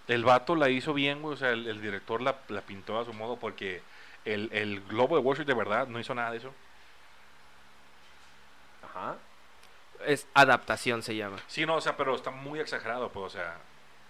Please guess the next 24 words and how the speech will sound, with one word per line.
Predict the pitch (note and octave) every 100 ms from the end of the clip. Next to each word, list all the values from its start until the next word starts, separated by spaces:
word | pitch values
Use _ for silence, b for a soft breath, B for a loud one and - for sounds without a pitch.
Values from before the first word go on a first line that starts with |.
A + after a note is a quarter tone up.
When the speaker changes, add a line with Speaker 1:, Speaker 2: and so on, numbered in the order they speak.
| -
Speaker 1:
es | G#2+
lo | G#2+
que |
digo. | G#2+ G2 D#2+
Speaker 3:
Más | B2 B2+
bien | D3+
al | D#3+
estilo | A#2+ - C#3+ D#3+ D#3+ C#3+ B2 A#2
Tarantino, | A2+ A2+ A2+ D#3+ F3
¿no? | C#3 F3
Siempre | F3 F3
exagera | - C#3 C3 C3+
todo | C#3+
el | C#3
Speaker 1:
¿No |
fue | C#3
Speaker 3:
vato. | C#3
Speaker 1:
Scorsese? | - D3 C#3+ F#3 - - - - - - -
Speaker 3:
Tarantino | A#2+ B2 D#3+
es | F#3
el | F#3+
que | B2
exagera | A#2+ C#3+ C#3+
todo. | D3+ C#3